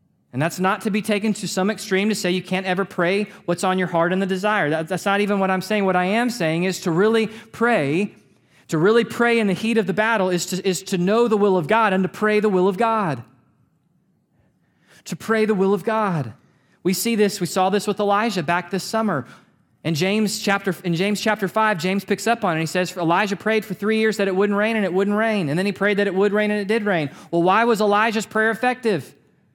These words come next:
Well, certainly James says, "Because of the prayer of a righteous man is effective, avails much."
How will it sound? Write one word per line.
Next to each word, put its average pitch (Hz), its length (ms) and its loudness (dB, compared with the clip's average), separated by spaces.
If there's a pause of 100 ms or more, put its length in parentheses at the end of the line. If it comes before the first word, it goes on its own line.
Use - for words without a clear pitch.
(560)
Well, 135 80 -8
certainly 214 360 0
James 214 300 0
says, 208 220 -2
"Because 190 260 -2
of 175 160 0
the 170 60 -2
prayer 208 240 0
of 190 60 0
a 185 40 0
righteous 190 400 0
man 202 160 0
is 175 140 -2
effective, 202 460 -2
avails 180 360 0
much." 226 460 -2